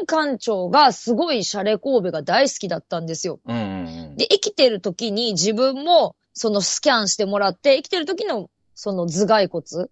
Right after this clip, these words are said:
Speaker 2: うんうんうん。
Speaker 1: も作ってて。
Speaker 2: はいはいはい。
Speaker 1: うん、三階建てでね、三階には、まあ、本物の、
Speaker 2: うん。
Speaker 1: お、頭蓋骨もあったりとかするんですけれども、そこがね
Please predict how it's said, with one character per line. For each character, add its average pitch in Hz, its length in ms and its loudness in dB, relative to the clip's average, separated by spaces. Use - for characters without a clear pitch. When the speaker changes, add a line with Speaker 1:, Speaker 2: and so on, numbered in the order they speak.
Speaker 2:
う 120 60 -4
ん - 20 -2
う - 40 -2
ん 98 640 -6
う 302 40 -8
ん。 - 20 -2
Speaker 1:
も 403 240 0
作 - 300 0
っ 180 40 2
て 170 220 -4
て。 170 360 -4
Speaker 2:
は - 200 -6
い 80 40 -14
は 85 180 -14
い - 40 -14
は - 180 -18
い。 - 40 -16
Speaker 1:
う 285 260 -2
ん、 - 40 -8
三 269 240 2
階 269 140 6
建 226 100 4
て 262 140 0
で 240 100 0
ね、 285 120 0
三 277 320 -4
階 294 420 2
に 330 140 -4
は、 311 340 4
ま 202 200 2
あ、 - 40 0
本 220 220 -2
物 220 260 0
の、 208 300 0
Speaker 2:
う 202 60 -8
ん。 190 280 -6
Speaker 1:
お、 233 240 6
頭 220 220 2
蓋 220 160 6
骨 185 220 -2
も 190 100 2
あ 220 40 4
っ - 60 -2
た 196 80 -2
り 170 60 -2
と 175 60 -6
か 160 100 -8
す 190 160 -12
る 185 160 -8
ん 165 40 -8
で 165 100 -4
す - 120 -16
け 180 100 -6
れ 170 120 -4
ど 165 120 -6
も、 226 480 2
そ - 180 -6
こ 311 180 4
が 320 140 6
ね 330 300 0